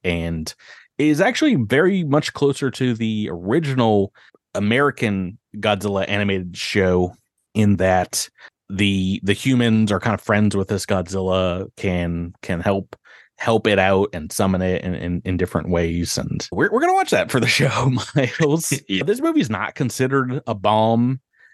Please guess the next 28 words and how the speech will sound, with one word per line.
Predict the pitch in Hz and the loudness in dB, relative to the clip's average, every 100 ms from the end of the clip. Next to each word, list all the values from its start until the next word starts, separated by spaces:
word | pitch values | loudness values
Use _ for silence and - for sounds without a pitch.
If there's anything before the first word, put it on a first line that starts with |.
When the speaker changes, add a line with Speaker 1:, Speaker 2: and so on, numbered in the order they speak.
| - | -6
Speaker 1:
It | 104 | -4
is, | 113 110 - - - - | -2 -4 -8 -10 -12 -6
you | 95 95 | 0 2
know, | 87 85 82 - - | 4 2 -2 -8 -18
critically | - - 180 180 160 143 123 107 104 _ _ _ - | -6 0 2 2 2 2 2 -2 -4 _ _ _ -10
s-, | - - | -10 -6
very | 113 170 170 | 0 2 4
much | 143 | 2
cited | - 120 101 | 2 2 2
as | 95 | 0
a | 87 | -4
failure. | - 101 101 101 104 _ - _ _ | -2 2 2 2 0 _ -20 _ _
It | 147 123 | -6 -4
cost | - 175 190 - - - - | 0 2 2 0 -6 -8 -2
almost | 143 156 147 - - | 0 2 2 -2 -10
twice | - 120 127 160 - | -4 2 2 2 0
as | 160 | 0
much | 127 117 104 - - - - | 2 2 2 -4 -12 -8 -2
as | 101 | 0
Independence | 110 107 92 104 82 82 - | 4 4 2 0 -2 -4 -4
Day, | - 50 - | -4 -4 -8
if | - 104 | -6 -2
you | |
can | 104 98 | 2 2
believe | 90 87 | 0 -2
that, | 67 71 - - - - - | -4 -6 -8 -16 -20 -10 -2
and | 101 98 95 85 | 0 2 0 0
made | 110 107 107 107 92 | 0 2 4 2 0